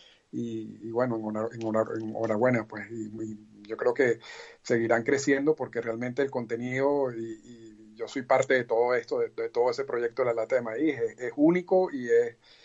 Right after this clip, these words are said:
eh, es, es algo que realmente uno poco consigue, ¿no? Hoy, hoy en día a nivel de béisbol.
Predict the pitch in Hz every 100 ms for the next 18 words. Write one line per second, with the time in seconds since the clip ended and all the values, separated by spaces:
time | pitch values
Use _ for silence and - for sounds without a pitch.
0 | - _ - 117 110 107 110 110 113 117
1 | - _ - 120 113 123 127 131 139 131
2 | 117 127 123 123 135 123 - 117 120 123
3 | - 127 123 131 127 117 - - - _
4 | 123 123 - 143 123 104 117 127 123 117
5 | 123 123 131 127 127 127 120 117 120 117
6 | 113 117 110 - -